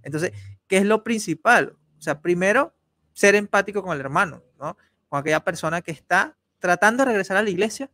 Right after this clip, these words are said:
<laughs> entonces tú no lo vas a alejar porque lo, lo que haces es juzgarlo, ¿no? Lo, lo primero es, es eso, o sea, conocer, conocer a la persona.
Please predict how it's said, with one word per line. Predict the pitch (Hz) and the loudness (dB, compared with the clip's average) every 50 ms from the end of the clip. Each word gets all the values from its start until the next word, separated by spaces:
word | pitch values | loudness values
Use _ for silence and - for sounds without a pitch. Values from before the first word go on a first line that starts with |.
| _ _ | _ _
<laughs> | - - 208 160 | -2 -2 -2 0
entonces | 175 190 - - _ | -2 -4 -6 -6 _
tú | - 226 | -2 0
no | 214 226 | 2 2
lo | 226 226 208 | 4 4 6
vas | 202 202 | 4 4
a | 214 | 4
alejar | 202 185 160 139 160 160 170 190 - _ _ _ _ _ _ _ | 2 0 0 0 0 0 0 0 -4 _ _ _ _ _ _ _
porque | _ 170 160 - 175 | _ -6 -4 -2 0
lo, | 170 165 156 - - | 0 0 -2 -4 -4
lo | 151 156 156 156 139 - | -4 -2 -2 -2 -4 -4
que | - 156 | -4 -4
haces | 147 - 214 202 | -4 -4 -6 -8
es | - | -6
juzgarlo, | - 175 143 - 165 147 - 110 117 - _ _ _ _ _ _ _ _ _ | -6 -6 -2 0 0 0 0 -4 -10 -18 _ _ _ _ _ _ _ _ _
¿no? | 147 151 - _ _ _ _ _ _ _ _ | -16 -16 -16 _ _ _ _ _ _ _ _
Lo, | - 151 156 - | -6 -6 -2 2
lo | 170 185 180 180 | 2 2 2 2
primero | 185 185 185 196 208 226 | -2 -2 0 0 0 0
es, | 240 220 - | 0 0 -2
es | 185 185 196 | -4 0 0
eso, | 240 262 254 - 180 | 0 0 0 -4 -8
o | 160 | -10
sea, | - 170 160 - - - _ _ _ _ _ _ | -10 -10 -10 -10 -12 -14 _ _ _ _ _ _
conocer, | - 208 226 233 226 - - 247 247 262 294 - _ _ _ _ _ _ - | -2 -2 0 0 0 0 2 2 2 2 0 -6 _ _ _ _ _ _ -6
conocer | 226 220 226 214 - 240 269 | -2 -2 -2 0 0 0 2
a | 277 | 2
la | 269 - | 0 -2
persona. | - 170 - - 190 147 123 120 | -4 -8 -6 -6 -6 -6 -6 -10